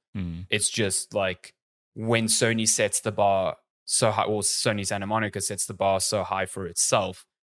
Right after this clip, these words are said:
Speaker 2: I think it's hard to, like, reach the same level.
Speaker 1: Yeah, no,
Speaker 2: Um,
Speaker 1: hundred percent.
Speaker 2: which is no knock against it. It's a great game. I've had a
Speaker 1: Mm.
Speaker 2: great time with it, and it's,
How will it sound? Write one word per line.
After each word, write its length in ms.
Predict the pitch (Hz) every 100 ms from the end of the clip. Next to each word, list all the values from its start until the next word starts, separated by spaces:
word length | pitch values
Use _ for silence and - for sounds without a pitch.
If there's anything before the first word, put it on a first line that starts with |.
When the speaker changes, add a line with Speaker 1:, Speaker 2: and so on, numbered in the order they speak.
| _ _
Speaker 2:
I 60 | 98
think 140 | 104
it's 80 | 101
hard 200 | - 98 92
to, 100 | 101
like, 220 | 92 -
reach 560 | 95 92 101 101 - -
the 100 | 90
same 320 | - 87 87
level. 340 | 87 85 85 101
Speaker 1:
Yeah, 320 | 90 82 95 - -
no, 100 | 104
Speaker 2:
Um, 60 |
Speaker 1:
hundred 280 | 98 95 101
percent. 80 | -
Speaker 2:
which 140 | 113 120
is 80 | 113
no 140 | 131
knock 300 | 110 104 -
against 420 | 104 95 95 -
it. 100 | 85
It's 120 | 95 139
a 60 |
great 280 | 120 98 90
game. 300 | 82 80 80 -
I've 120 | 98
had 140 | 101
a 40 | 98
Speaker 1:
Mm. 20 |
Speaker 2:
great 240 | 90 95 -
time 220 | 95 90
with 120 | 90
it, 120 | 95
and 120 | 92 92
it's, 240 | 90 -